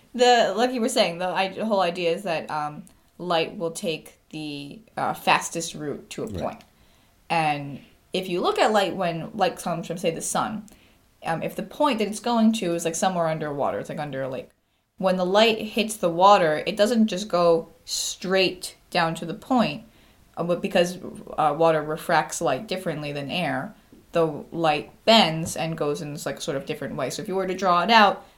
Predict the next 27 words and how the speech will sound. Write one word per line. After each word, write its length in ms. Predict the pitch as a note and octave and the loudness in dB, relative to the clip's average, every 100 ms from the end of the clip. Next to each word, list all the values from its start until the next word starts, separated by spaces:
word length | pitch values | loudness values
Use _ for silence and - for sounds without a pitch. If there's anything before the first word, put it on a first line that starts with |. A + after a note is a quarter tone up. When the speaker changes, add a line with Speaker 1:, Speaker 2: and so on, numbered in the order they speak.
| _ | _
Speaker 1:
it 100 | F3+ | -2
would 160 | F3 E3+ | -2 0
be, 100 | E3 | 0
like, 200 | D#3 E3 | 0 0
a 40 | |
straight 300 | - B3 A3 | 0 2 4
line 220 | A3 G#3 | 4 2
till 140 | G#3+ F#3+ | 0 0
it 100 | G#3+ | 0
hits 180 | F#3+ - | -4 -4
the 120 | A#3+ | 0
water, 400 | D4 C#4 B3+ A3+ | 4 4 6 4
and 140 | F#3 | 2
then 100 | F3 | 0
it, 80 | E3 | -2
like, 140 | D#3 | -4
sort 160 | - D3+ | -6 -8
of 120 | D#3+ | -2
bends 360 | D#3+ D3 C#3+ E3 | 0 0 -2 -8
and 100 | D3 | -4
goes 220 | C3 B2+ | -4 -4
into 300 | D#3+ D#3+ E3 | -8 -8 -8
whatever 220 | C#3 C3+ | -6 -6
direction 420 | D3 C#3 A#2 - | -6 -8 -8 -10
to 80 | D#3+ | -10
the 100 | - | -10
point. 380 | - C4 F#3+ - | -6 -2 -2 -2